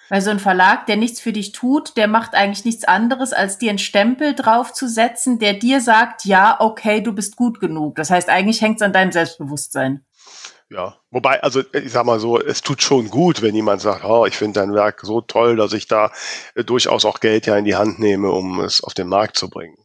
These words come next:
Speaker 2: Also das, das Gefühl kann ich schon sehr gut
Speaker 1: Ja, sicher.
Speaker 2: nachvollziehen. Ähm, so, aber
Speaker 1: Aber wenn's
Speaker 2: hat sich
Speaker 1: damit halt
Speaker 2: bedenken.
Speaker 1: endet, dann, äh, weiß ich nicht, ob ich dafür meine Rechte, meine Entscheidungsfreiheit und, äh,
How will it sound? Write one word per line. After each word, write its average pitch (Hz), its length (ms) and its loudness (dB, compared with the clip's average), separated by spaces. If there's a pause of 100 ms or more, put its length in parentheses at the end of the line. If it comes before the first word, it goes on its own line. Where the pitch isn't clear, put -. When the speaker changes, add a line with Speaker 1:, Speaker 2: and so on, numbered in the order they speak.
Speaker 2:
Also - 220 -20
das, - 500 -4
das - 200 -2
Gefühl 120 280 0
kann 117 160 0
ich 110 80 -4
schon 113 140 2
sehr 113 160 2
gut 107 160 -2
Speaker 1:
Ja, 113 140 2
sicher. 359 220 -2
Speaker 2:
nachvollziehen. 95 400 -4 (600)
Ähm, 101 440 0 (200)
so, 92 240 -8 (160)
aber 101 340 2
Speaker 1:
Aber 196 240 2
wenn's 190 120 2
Speaker 2:
hat 208 80 -2
sich - 60 -6 (120)
Speaker 1:
damit 220 260 2
halt 202 140 2
Speaker 2:
bedenken. 190 300 0
Speaker 1:
endet, 285 320 0
dann, 220 280 2
äh, 208 600 0 (120)
weiß 196 260 2
ich 254 120 -4
nicht, 262 180 -2
ob 214 120 -6
ich 226 100 -8
dafür 294 260 0
meine 190 500 -2
Rechte, 226 360 -2
meine 214 240 2
Entscheidungsfreiheit 240 1300 2
und, 214 300 -6
äh, 202 560 0